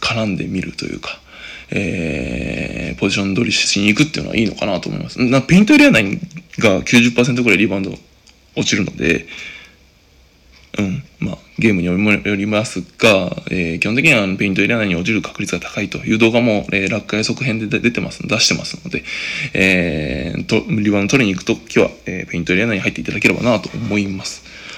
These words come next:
はい。まあ、といってもですね、オフェンスリバウンドですけど、まあ、ショットが入る前にリバウンドポジションに入ってみたらいかがですかって言ったんですけど、まあ、味方がシュートを打たなかったら、まあ、もちろん三秒オーバータイムになるんですけど、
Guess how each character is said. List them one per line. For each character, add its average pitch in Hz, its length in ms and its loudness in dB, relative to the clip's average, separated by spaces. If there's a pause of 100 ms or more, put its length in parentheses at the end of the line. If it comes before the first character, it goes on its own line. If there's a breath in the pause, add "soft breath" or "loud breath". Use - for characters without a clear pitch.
は - 160 -8
い。 - 60 -8
ま 110 120 -2
あ、 - 40 -8
と - 140 2
い 220 60 6
っ 156 40 0
て - 140 0
も 113 100 2
で 90 60 0
す - 80 -4
ね、 87 80 0
オ 98 40 -2
フ 104 40 2
ェ 113 80 6
ン 127 40 4
ス 151 100 4
リ 156 100 6
バ 151 120 4
ウ - 20 2
ン 92 160 0
ド - 160 -6 (240)
で - 120 -8
す - 120 -6
け - 60 2
ど、 - 180 -2 (300 loud breath)
ま - 80 -2
あ、 - 40 0
シ - 120 4
ョ - 20 0
ッ 151 60 -4
ト 139 80 4
が - 80 4
入 117 100 6
る 113 60 4
前 101 100 2
に 92 100 0
リ 101 60 2
バ 101 120 2
ウ - 20 -8
ン - 20 -16
ド 110 160 0
ポ 110 160 0
ジ 117 60 0
シ 117 40 0
ョ - 40 0
ン - 20 -2
に 123 40 -6
入 131 100 -2
っ - 20 -14
て - 80 0
み 120 80 0
た - 80 0
ら 98 80 2
い 107 60 2
か 135 100 0
が 113 80 4
で 104 60 2
す 104 80 -2
か - 80 2
っ 156 100 0
て - 80 -4
言 95 100 -6
っ - 40 -14
た 123 140 0
ん 113 60 -2
で 90 60 -6
す - 80 -8
け - 80 -6
ど、 - 160 -6 (380 loud breath)
ま 110 80 2
あ、 - 20 0
味 92 140 2
方 131 220 2
が 139 120 2
シ 165 140 4
ュ - 20 -4
ー - 20 -4
ト - 60 -2
を 190 60 0
打 - 20 -8
た 120 80 2
な 110 60 0
か 95 80 -2
っ - 40 -12
た - 100 -10
ら、 - 60 -8
ま 87 100 0
あ、 - 20 -4
も 87 120 -6
ち - 80 -2
ろ 92 80 2
ん - 120 -8 (300)
三 - 260 -2
秒 92 100 0
オ - 20 -
ー - 20 0
バ 90 40 -2
ー - 20 -4
タ 104 80 0
イ - 20 -4
ム 82 60 -6
に - 80 -6
な 98 80 -2
る 95 100 -4
ん - 80 -8
で - 80 -10
す - 80 -8
け - 60 -12
ど、 98 160 -4